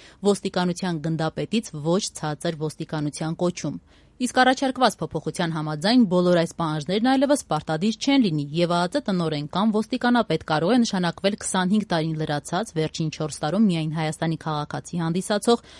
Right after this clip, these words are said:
վերջին չորս տարում Հայաստանում մշտապես բնակվող և հայերենին տիրապետող յուրաքանչյուր ոք։ Ընդդիմադիր Լուսավոր Հայաստանը օրենսդրական իր նախաձեռնության հիմնավորման մեջ նշում է, որ գործող օրենքով կարևոր ուժային կառույցների ղեկավարներին պետության ղեկավարը կաշկանդված է նշանակել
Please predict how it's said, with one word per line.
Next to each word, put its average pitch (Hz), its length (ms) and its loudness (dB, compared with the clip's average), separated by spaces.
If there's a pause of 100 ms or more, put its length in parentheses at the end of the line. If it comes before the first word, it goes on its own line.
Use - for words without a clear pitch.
(160)
վերջին 262 340 6
չորս 226 240 0
տարում 175 320 2
Հայաստանում 156 560 0
մշտապես 156 480 -2
բնակվող 160 560 0
և 233 160 2
հայերենին 196 540 2
տիրապետող 170 580 0
յուրաքանչյուր 247 800 2
ոք։ - 180 -8 (220)
Ընդդիմադիր 208 640 4
Լուսավոր 196 320 4
Հայաստանը 190 540 4
օրենսդրական 175 580 0
իր 175 120 0
նախաձեռնության 175 680 0
հիմնավորման 175 560 2
մեջ 175 120 2 (120)
նշում 233 240 2
է, 214 80 4
որ 165 220 4
գործող 175 400 4
օրենքով 165 400 4 (260)
կարևոր 226 460 6
ուժային 170 320 2
կառույցների 170 500 0
ղեկավարներին 170 640 2
պետության 190 460 0
ղեկավարը 185 500 2
կաշկանդված 226 640 4
է - 60 -
նշանակել 165 560 -2